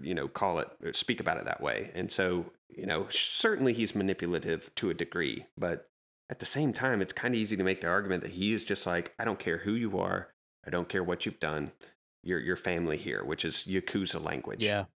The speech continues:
Speaker 2: yeah. Well, it looks like he's gotten some pretty, I mean, big-time villains on his side. They've got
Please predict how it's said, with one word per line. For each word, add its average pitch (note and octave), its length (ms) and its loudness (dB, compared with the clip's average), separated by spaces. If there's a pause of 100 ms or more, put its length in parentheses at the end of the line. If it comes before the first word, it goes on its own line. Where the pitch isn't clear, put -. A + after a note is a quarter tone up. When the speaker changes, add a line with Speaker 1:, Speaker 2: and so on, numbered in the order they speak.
(140)
Speaker 2:
yeah. G#2 280 2 (440)
Well, A#2+ 120 4
it A2 80 2
looks D3+ 180 6
like E3+ 100 2
he's D#3+ 140 4
gotten C#3 240 6
some A#2+ 180 0
pretty, A#2+ 520 4 (120)
I A2+ 60 -4
mean, G#2+ 180 -2
big-time A2+ 380 2
villains G2+ 260 2
on F#2+ 100 -6
his F#2 120 -2
side. F2+ 300 0
They've G#2 200 2
got A2+ 180 2